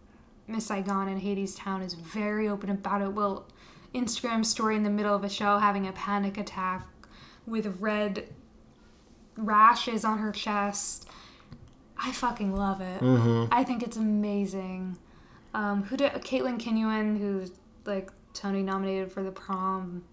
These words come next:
Speaker 1: just did a podcast talking about how every night before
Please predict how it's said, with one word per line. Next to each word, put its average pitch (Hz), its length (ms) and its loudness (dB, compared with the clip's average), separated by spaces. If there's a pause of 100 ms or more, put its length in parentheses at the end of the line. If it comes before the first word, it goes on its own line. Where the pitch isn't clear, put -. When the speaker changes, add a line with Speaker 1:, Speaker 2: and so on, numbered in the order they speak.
(300)
Speaker 1:
just 220 220 -4
did 220 100 0
a 196 40 0
podcast 185 800 -6 (320)
talking 190 440 -2
about 185 460 -4 (380)
how 214 180 6
every 226 340 2
night 208 360 2 (1120)
before 190 720 0